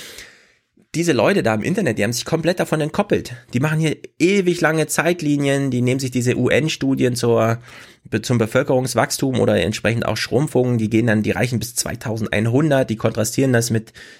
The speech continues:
dem fünfzehnten, sechzehnten Jahrhundert, mit irgendwelchen Schlachten im achtzehnten Jahrhundert und so weiter. Also da ist mit so einer tagesaktuellen Nachrichtenproduktion gar nicht mehr herzukommen, sondern die, die sehen aktuelle Nachrichten, denken, "Ja, ja, habt ihr das mal wieder übersehen, dass es da so eine ewig lange Linie gibt?"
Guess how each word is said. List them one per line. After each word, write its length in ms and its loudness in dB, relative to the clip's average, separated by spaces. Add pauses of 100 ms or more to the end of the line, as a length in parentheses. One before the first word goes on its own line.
dem 80 0
fünfzehnten, 540 0
sechzehnten 480 0
Jahrhundert, 420 2
mit 120 -2
irgendwelchen 340 2
Schlachten 340 -2
im 100 -2
achtzehnten 420 0
Jahrhundert 360 0 (720)
und 100 -2
so 120 0
weiter. 280 0 (320)
Also 140 0
da 80 0
ist 160 0
mit 140 -2
so 60 2
einer 180 2
tagesaktuellen 680 -2
Nachrichtenproduktion 840 -2
gar 120 -2
nicht 160 -6
mehr 120 0
herzukommen, 540 -4 (600)
sondern 280 -4
die, 240 -6 (400)
die 240 -4
sehen 260 2
aktuelle 380 0
Nachrichten, 440 -2
denken, 320 -2
"Ja, 120 -4
ja, 160 -2
habt 180 -4
ihr 80 0
das 140 -6
mal 100 -4
wieder 160 0
übersehen, 500 2
dass 140 2
es 100 -4
da 160 0
so 60 0
eine 140 0
ewig 220 -4
lange 200 0
Linie 260 -2
gibt?" 220 -2